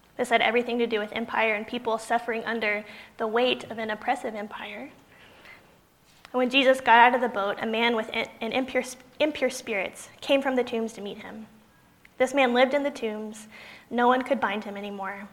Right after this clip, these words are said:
not even with a chain. For he had often been chained by hand and foot, but he tore the chains apart and broke the irons on his feet. No one was strong enough to subdue him. Night and day, among the tombs in the hills, he would cry out and cut himself with the stones.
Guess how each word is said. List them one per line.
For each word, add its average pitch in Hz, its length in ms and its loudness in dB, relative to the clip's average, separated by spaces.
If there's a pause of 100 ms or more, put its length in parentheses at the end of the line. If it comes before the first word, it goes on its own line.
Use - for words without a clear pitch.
(140)
not 226 180 2
even 233 220 0
with 220 160 -6
a - 20 -6
chain. 214 420 -14 (760)
For - 120 0
he 262 60 8
had 254 100 8
often 247 380 4
been 220 160 0
chained 240 520 -2 (300)
by - 80 6
hand 240 260 4
and 214 140 -4
foot, - 340 2 (140)
but 247 100 4
he 233 80 2
tore 262 280 4
the 262 80 2
chains 226 240 -6
apart - 420 2
and 226 120 -4
broke 233 200 0
the - 100 -2
irons 208 300 -4
on 190 100 -6
his 190 160 -14
feet. 196 380 -16 (760)
No 247 200 6
one 262 200 6
was 269 140 0
strong 214 300 -2
enough 202 220 -6
to 233 100 -8
subdue 214 300 -12
him. 214 280 -16 (960)
Night 233 260 4
and 269 140 2
day, 202 260 0
among 226 280 -2
the 208 80 -4
tombs 233 280 -2
in 247 100 -2
the 247 60 -6
hills, 190 380 -8
he 220 80 -6
would 214 100 -6
cry 220 280 2
out 196 180 0
and 208 120 -10
cut 220 140 -2
himself 214 400 -8
with 220 80 -14
the - 80 -12
stones. 190 600 -12